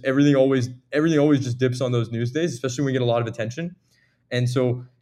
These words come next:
when do we have the most speculators and DeGods? There's, like, three big moments. There's, like, Dead God's coming out. Dead God's coming out, you know, fucking, uh,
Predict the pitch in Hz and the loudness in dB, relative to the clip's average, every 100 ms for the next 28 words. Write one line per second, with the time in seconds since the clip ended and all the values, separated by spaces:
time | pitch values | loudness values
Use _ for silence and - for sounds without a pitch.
0 | _ _ 120 131 160 165 170 151 139 143 | _ _ -8 0 2 4 4 4 0 0
1 | - 135 147 139 135 135 123 113 117 151 | 0 0 2 2 2 0 -4 -8 -2 0
2 | 180 - 131 123 120 - 139 135 131 117 | 0 -4 -6 -4 -4 -4 -4 -2 -2 -2
3 | 113 160 170 _ _ _ - 123 123 131 | -4 -6 -10 _ _ _ -6 -4 0 0
4 | 127 139 127 139 120 117 165 - _ _ | 2 0 0 -2 0 0 -2 -8 _ _
5 | _ - 147 175 - 156 123 120 127 - | _ 0 2 2 2 0 2 0 -2 -8
6 | _ - 117 117 123 127 120 120 110 | _ -6 -4 0 0 0 -2 -2 -2